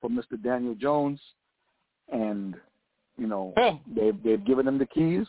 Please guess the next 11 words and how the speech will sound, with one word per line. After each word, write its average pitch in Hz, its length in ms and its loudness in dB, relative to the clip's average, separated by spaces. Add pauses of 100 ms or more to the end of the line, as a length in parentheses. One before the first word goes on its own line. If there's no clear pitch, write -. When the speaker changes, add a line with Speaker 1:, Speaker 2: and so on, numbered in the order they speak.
Speaker 1:
and 107 260 -8
we 120 80 -4
gotta 113 300 0
figure 120 180 0
that 117 160 2
out. 110 180 0
But 110 140 -8
towards 151 300 0
the 143 60 -8
schedule, 160 520 0 (540)
um, 120 500 0